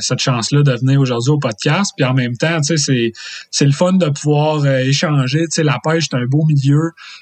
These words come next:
Euh, c-, il y a beaucoup de partage de connaissances. Euh, il y a beaucoup de, de, d'entraide entre les pêcheurs, les pêcheuses. Puis, tu sais, euh,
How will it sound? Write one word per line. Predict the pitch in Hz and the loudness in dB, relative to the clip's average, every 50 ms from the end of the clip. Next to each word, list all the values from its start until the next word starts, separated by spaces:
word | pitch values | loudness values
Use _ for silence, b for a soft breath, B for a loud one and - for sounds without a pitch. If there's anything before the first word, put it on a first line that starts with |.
| B B | B B
Euh, | 123 120 117 117 117 113 113 117 117 | -4 -4 -4 -2 -4 -4 -4 -4 -4
c-, | - - - 165 | -4 -4 -2 0
il | 143 | 0
y | |
a | 135 | 2
beaucoup | 127 143 143 143 190 | 2 2 2 2 0
de | - | 0
partage | - 170 151 143 - 185 175 175 151 | 0 -2 -2 -2 -2 -2 -2 0 0
de | 160 | 0
connaissances. | 151 147 160 147 143 131 123 - 160 160 170 170 170 170 170 156 143 - | -2 0 0 0 0 0 0 -2 -4 -2 -2 -2 -2 -2 -2 -4 -2 -2
Euh, | 143 131 127 123 120 | -2 -2 0 -2 -4
il | 120 | -4
y | 123 | -4
a | 120 | -4
beaucoup | 120 127 127 - - - 170 156 | -4 -6 -8 -8 -4 -2 0 0
de, | 139 139 123 | 2 0 0
de, | 120 123 123 120 117 | -2 -2 -4 -4 -4
d'entraide | 117 120 135 127 135 139 131 - - - 135 139 160 156 143 | -4 -2 0 0 0 0 0 -2 -4 -2 0 0 2 2 2
entre | 131 127 123 - - | 0 0 -2 -4 -4
les | 123 117 | -4 -4
pêcheurs, | - 123 117 113 - 135 139 | -2 -4 -4 -4 -2 0 2
les | 139 139 139 | 2 2 0
pêcheuses. | - 120 113 110 - 131 139 147 151 143 143 | 0 -2 -4 -4 -2 0 0 2 2 0 -2
Puis, | - 120 113 110 110 107 | -2 -4 -6 -6 -6 -8
tu | - 123 | -8 -8
sais, | 120 120 117 117 | -6 -6 -6 -8
euh, | 127 | -10